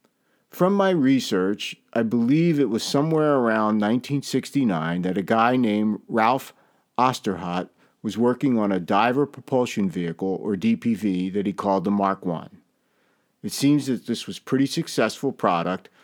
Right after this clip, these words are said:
and the U S Navy decided to purchase the D P V Mark One from Ralph. And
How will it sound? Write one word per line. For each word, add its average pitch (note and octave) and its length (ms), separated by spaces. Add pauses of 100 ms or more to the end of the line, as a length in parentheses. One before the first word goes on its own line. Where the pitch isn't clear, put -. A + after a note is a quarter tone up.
(300)
and B2 300
the A#2 60
U A#2 180
S A2+ 120
Navy G#2 300
decided G2 540
to - 60
purchase G2 600 (240)
the A2+ 80
D G#2 240
P A2+ 160
V G2+ 240
Mark F#2+ 340
One F#2+ 200
from G2+ 240
Ralph. D#2+ 420 (600)
And B2 460